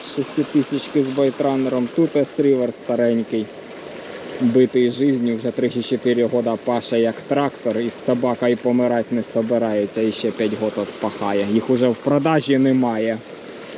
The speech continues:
Нам за це донатів ніяких не дадуть, що ми їх піаримо. Хоча, може, щось і появиться. Ну, собака, катушка ісключительно удачна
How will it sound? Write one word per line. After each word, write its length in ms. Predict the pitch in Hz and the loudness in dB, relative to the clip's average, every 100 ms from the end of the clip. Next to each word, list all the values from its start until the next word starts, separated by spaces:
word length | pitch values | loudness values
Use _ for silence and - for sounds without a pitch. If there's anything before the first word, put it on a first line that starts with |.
| - | 0
Нам 420 | 135 143 139 123 135 - 139 | 4 6 4 2 -2 -4 -2
за 100 | 135 | 2
це 240 | 139 156 135 | 2 2 2
донатів 640 | 135 139 135 123 131 123 | 2 2 2 2 2 2
ніяких 460 | 127 127 123 123 110 | 4 4 2 -2 -4
не 160 | 123 127 | 0 0
дадуть, 340 | 123 123 123 | 0 0 -2
що 160 | - 120 | 0 0
ми 140 | 117 | 2
їх 140 | 117 104 - | 0 -2 -2
піаримо. 460 | 120 110 104 107 107 | 0 0 -2 -4 -2
Хоча, 240 | 139 214 | 0 0
може, 340 | 220 220 208 202 | 2 0 0 -2
щось 300 | - 196 - | -2 -4 -2
і 60 | |
появиться. 760 | 180 175 147 117 104 98 - - - - - - - - - - | -2 2 2 2 0 -4 -6 -12 -14 -14 -14 -14 -12 -12 -12 -2
Ну, 180 | 127 123 | 2 2
собака, 560 | - 143 139 139 117 127 | 2 -2 0 0 0 -2
катушка 540 | 135 - 151 - 135 | -2 0 0 0 2
ісключительно 920 | 131 - 135 131 - 117 117 113 110 | 2 2 -2 0 0 2 2 2 2
удачна 640 | 113 110 107 110 - 104 | 2 2 -2 -4 -4 -4